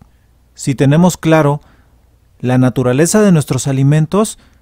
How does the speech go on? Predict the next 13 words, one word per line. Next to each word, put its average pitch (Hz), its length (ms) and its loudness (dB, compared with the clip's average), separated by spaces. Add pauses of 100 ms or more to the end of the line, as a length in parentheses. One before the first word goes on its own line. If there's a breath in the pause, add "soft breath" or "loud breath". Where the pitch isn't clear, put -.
(160 soft breath)
vamos 139 500 0
a 131 120 -6
poder 127 280 -2
seleccionar 127 720 -2
de 131 220 -2
una 139 240 0
manera 117 360 0
correcta. 127 540 -6 (260 soft breath)
Voy 143 220 0
a 156 60 0
dar 143 160 0
unos 143 260 -2
ejemplos. 110 600 -6